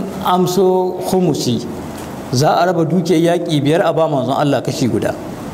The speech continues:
Shi ko manzon Allah in ya zo ya raba ma talakawa. To an ɗebe humusin,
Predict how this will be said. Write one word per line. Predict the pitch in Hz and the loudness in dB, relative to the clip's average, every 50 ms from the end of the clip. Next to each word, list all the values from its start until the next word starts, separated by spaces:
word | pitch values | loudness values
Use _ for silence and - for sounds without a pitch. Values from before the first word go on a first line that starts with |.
| - - - - - - - - - - - - - | -10 -10 -10 -12 -12 -10 -10 -10 -10 -12 -12 -8 -2
Shi | - 165 156 | 0 0 2
ko | 151 180 180 | 2 2 4
manzon | 180 175 147 156 165 175 | 4 2 2 2 2 2
Allah | 180 165 160 143 | 2 2 0 0
in | 170 170 | 0 0
ya | 160 160 | 0 2
zo | 151 160 185 170 | 4 4 4 4
ya | 151 135 | 4 2
raba | 143 143 143 127 | 2 0 0 0
ma | 117 | 0
talakawa. | 110 - 117 110 107 - - 120 110 107 107 110 - - - - - - - - - - - - - - - - - - - - - - - - - - - - - - - - - - - - - - - - - - - - - - - - - - - - - - - - - - - - - - - - - - - - - - | -2 -2 -2 -2 -2 -2 -2 -2 0 0 0 -2 -4 -6 -8 -10 -10 -10 -10 -12 -12 -10 -10 -10 -10 -12 -12 -12 -12 -12 -12 -12 -12 -12 -12 -12 -12 -12 -12 -12 -10 -10 -10 -12 -12 -12 -12 -12 -12 -12 -12 -12 -12 -12 -12 -12 -12 -12 -12 -10 -10 -12 -12 -12 -12 -12 -10 -10 -10 -10 -10 -10 -10 -10 -10 -10 -12 -12 -12 -12 -6 -2
To | 139 135 | 0 2
an | 151 160 170 | 2 2 4
ɗebe | 170 190 180 165 | 2 2 2 2
humusin, | 139 - 190 185 175 156 - 190 190 190 180 165 160 165 | 0 0 0 0 0 0 2 2 2 2 2 0 0 -2